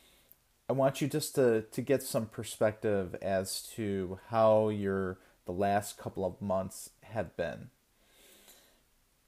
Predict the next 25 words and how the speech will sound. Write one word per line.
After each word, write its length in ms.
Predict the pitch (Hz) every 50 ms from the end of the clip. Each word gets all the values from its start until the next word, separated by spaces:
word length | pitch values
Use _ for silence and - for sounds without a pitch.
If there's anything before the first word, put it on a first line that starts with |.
| _ _ -
Did 220 | - 135 131 113
you 640 | 107 107 110 110 107 104 101 101 101 98 95 95 98 98 _ _ _ _ _ _ _
gain 320 | - 127 127 127 127 123
any 240 | 123 120 117 117 113
new 180 | 113 113 110 107
skills? 720 | - - - 117 104 90 80 82 76 - - - - - - _ _ _ _ _ _ _ _ _ _ _
Did 180 | - 120 113 95
you, 560 | 107 107 104 104 101 98 95 95 92 95 101 104 - _ _ _ _ _ _ _ _ _ _ _ _ -
you 100 | 123 117
know, 80 | 107 98
what 280 | 95 98 107 127 139
happened 520 | - - 123 120 117 117 - - 76 78 -
during 280 | - 104 98 95 87
that 180 | 82 73 - -
time? 380 | - - 80 64 - - - - _ _ _ _ - - - - - _ _ _
Whatever 380 | - 123 156 180 214 190 196 175
happened, 520 | 147 139 110 101 101 - - - - - - _ _ _ _ _ _ _ _
I 80 | - 113
want 320 | 123 131 135 127 127 -
you 100 | 131 120
just 440 | 113 110 120 110 110 107 - - -
to 120 | - 101 -
take 320 | - - - 139 131 131
some 200 | - - 131 120
perspective 760 | - - 113 - - - 101 92 92 - - 87 87 85 80